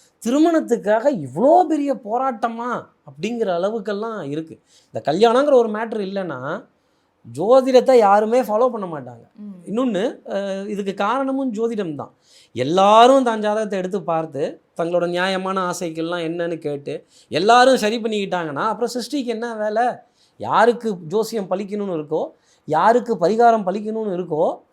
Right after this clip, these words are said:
Speaker 1: அவங்களால மட்டும்தான் ஜோதிடத்தை ஃபாலோ பண்ண முடியும், மத்தவங்களாலலாம் ஃபாலோ பண்ண முடியாது. "சார், நான் இவ்வளோ பரிகாரம் பண்றேனே, எனக்கு அது எப்ப கை கொடுக்கும்? எப்-, அந்த பரிகாரம்லாம் எனக்கு ரிசல்ட்ஸ் வருமா? பரிகாரங்கள் எத்தனை விதம்?" இதெல்லாம் ரொம்ப பெரிய கேள்வி.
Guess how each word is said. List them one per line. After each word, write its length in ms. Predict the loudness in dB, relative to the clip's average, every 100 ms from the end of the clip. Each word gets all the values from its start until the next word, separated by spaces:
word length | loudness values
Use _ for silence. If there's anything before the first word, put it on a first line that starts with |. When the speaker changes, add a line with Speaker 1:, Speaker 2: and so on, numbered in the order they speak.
| _ -18
Speaker 1:
அவங்களால 360 | -10 -2 0 0
மட்டும்தான் 560 | -4 -6 -4 -2 -4 -4
ஜோதிடத்தை 480 | -6 -6 -6 -6 -6
ஃபாலோ 200 | -4 -4
பண்ண 180 | -6 -14
முடியும், 260 | -16 -20 _
மத்தவங்களாலலாம் 760 | -12 -6 -4 0 0 -2 -4 -6 -10 -8
ஃபாலோ 180 | -8 -8
பண்ண 180 | -12 -18
முடியாது. 340 | -20 -20 -20 _ _ _ _ _ _ -10
"சார், 280 | 0 0 0
நான் 280 | -2 -4
இவ்வளோ 200 | -2 -2 -2
பரிகாரம் 420 | 0 0 0 0
பண்றேனே, 580 | -4 -4 -4 -4 -6 -10 _
எனக்கு 240 | -10 -6
அது 120 | -4 -2
எப்ப 300 | -2 -2 0
கை 200 | -2 -2
கொடுக்கும்? 560 | -6 -6 -8 -8 -12 _ _ _
எப்-, 240 | -4 -4 -6
அந்த 160 | -8 -4
பரிகாரம்லாம் 800 | -4 0 0 0 -2 -6 -6
எனக்கு 220 | -6 -6 -6
ரிசல்ட்ஸ் 340 | -4 -4 -4
வருமா? 520 | -4 -4 -6 -6 -8
பரிகாரங்கள் 520 | -6 -4 -4 -6 -8 -8
எத்தனை 400 | -8 -8 -6 -6
விதம்?" 280 | -6 -6
இதெல்லாம் 220 | -6 -4 -4
ரொம்ப 220 | -4 -6
பெரிய 300 | -6 -8 -8
கேள்வி. 400 | -8 -10 -12